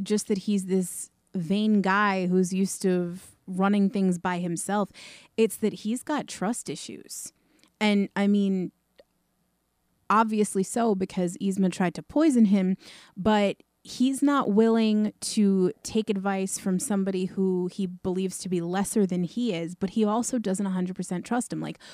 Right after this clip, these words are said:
when they're, um, when the bridge gives out and they're hanging by the vines, and, uh, Pacha has to reach up and grab one,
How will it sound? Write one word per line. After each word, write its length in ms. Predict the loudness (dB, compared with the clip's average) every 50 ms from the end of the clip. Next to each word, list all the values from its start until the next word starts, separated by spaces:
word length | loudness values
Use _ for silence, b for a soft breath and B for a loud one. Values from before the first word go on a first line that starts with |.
| B B B B B
when 260 | 0 2 4 4 4
they're, 360 | 4 4 4 2 2 0 0 0
um, 480 | -2 0 0 0 -2 -4 -4 -6 -8 -10 _ _ _ _ _ _ _ _ _ -2 2
when 140 | 4 4 4
the 80 | 4
bridge 320 | 2 4 4 4 4 2 2
gives 240 | 2 2 2 2
out 220 | 0 0 0 0 0
and 120 | -2 -2
they're 100 | -2 -2
hanging 520 | -2 -2 -2 -2 -2 -2 -4 -4 -6 -8 -10 -12 _
by 180 | -6 -6 -4 -4
the 120 | -4 -4
vines, 760 | 0 2 2 2 2 0 -2 -4 -8 -10 -10 -10 -10 -10 -12 B B B B B B B B B _
and, 320 | -2 0 2 2 2 2 0
uh, 380 | 0 -2 -2 -4 -4 -6 -8 -10 -14 -18 _ _ _ _ _ _ _ _
Pacha 340 | -2 0 0 0 0 -2 -2
has 180 | -2 -2 -4 -4
to 100 | -8 -6
reach 280 | -4 -4 -6 -4 -4
up 140 | -4 -4 -4
and 160 | -4 -6 -4
grab 380 | -2 -2 0 0 0 0 -2 -2
one, 400 | -4 -6 -6 -6 -6 -6 -6 -6